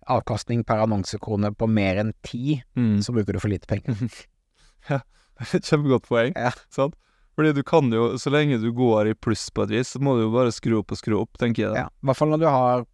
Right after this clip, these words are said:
Speaker 1: produkter du kan selge flere ganger og så videre.
Speaker 2: Mm.
Speaker 1: Det er en begrenset hvor mange, eh, kid, kid reels, kid, eh,
Speaker 2: Kid reels er bare
Speaker 1: kid reels du kan, eh,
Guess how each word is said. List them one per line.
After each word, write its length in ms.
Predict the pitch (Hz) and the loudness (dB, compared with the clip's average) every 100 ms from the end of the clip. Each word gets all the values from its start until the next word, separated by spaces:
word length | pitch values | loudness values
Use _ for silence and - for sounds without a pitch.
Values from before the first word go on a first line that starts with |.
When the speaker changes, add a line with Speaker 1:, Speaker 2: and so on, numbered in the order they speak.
| _ - | _ -6
Speaker 1:
produkter 340 | 131 117 - | -2 -2 -4
du 40 | 113 | -4
kan 140 | 117 | -2
selge 220 | 123 104 | 0 -2
flere 260 | - 104 101 | -4 -4 -2
ganger 260 | 104 95 | 0 0
og 120 | 80 95 | 0 -2
så 100 | 104 | -2
videre. 320 | 95 107 120 - | 0 0 -2 -2
Speaker 2:
Mm. 300 | 117 104 - | 0 0 -2
Speaker 1:
Det 80 | - | -2
er 80 | 117 | 0
en 240 | 107 104 - | 0 -4 -4
begrenset 640 | 113 104 101 104 95 - | -2 -2 -2 0 0 0
hvor 100 | 107 | -2
mange, 500 | 104 98 95 95 95 95 - _ _ _ | 0 0 2 2 0 -2 -10 _ _ _
eh, 720 | - 101 90 90 87 85 87 - | -4 -2 0 0 0 -2 -2 0
kid, 420 | 113 95 95 - | 0 0 -2 -6
kid 200 | - 104 | -2 0
reels, 320 | 104 147 170 | 2 2 0
kid, 340 | - 127 120 120 | 0 0 0 0
eh, 220 | 113 117 - _ - _ _ | 0 0 -8 _ -20 _ _
Speaker 2:
Kid 140 | 135 107 | -4 -4
reels 300 | 107 117 - | -4 -10 -14
er 80 | 127 | -8
bare 80 | - | 0
Speaker 1:
kid 160 | 123 | 2
reels 220 | 113 110 - | 2 0 -2
du 140 | 123 | -2
kan, 240 | 117 120 117 | 0 0 2
eh, 720 | 113 113 113 110 107 107 | 0 0 -2 -4 -6 -8